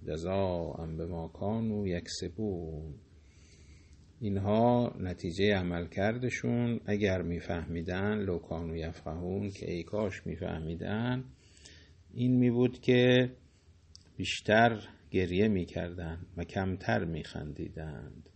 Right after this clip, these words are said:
چرا؟ «جزاء بما کانوا یکسبون»، به سزای اقداماتی که می‌کردند.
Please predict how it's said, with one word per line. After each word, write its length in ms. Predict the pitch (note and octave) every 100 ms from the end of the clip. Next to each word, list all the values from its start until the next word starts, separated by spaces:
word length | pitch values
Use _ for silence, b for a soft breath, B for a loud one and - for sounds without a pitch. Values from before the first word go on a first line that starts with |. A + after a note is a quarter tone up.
| B B B B B B -
چرا؟ 520 | - A#2+ C3 C3 B2+
«جزاء 560 | A#2+ F#2 F2 E2 F2 G2
بما 260 | F#2+ E2+ D#2
کانوا 320 | F2 G2 G2+
یکسبون»، 960 | F2 D2 - E2 F#2 A2+ F#2+ D2 C2+
به 60 | D2
سزای 760 | - E2 F2 F#2+ G#2 G#2+ A2 A2+ B B B B B - -
اقداماتی 680 | F2+ D#2 E2 D#2+ G2 - G#2
که 420 | - A2+ A#2 A#2 B B -
می‌کردند. 1120 | G#2+ C#3 B2 F2+ D#2+ E2 D#2+ D#2+ D2+ D2 C#2+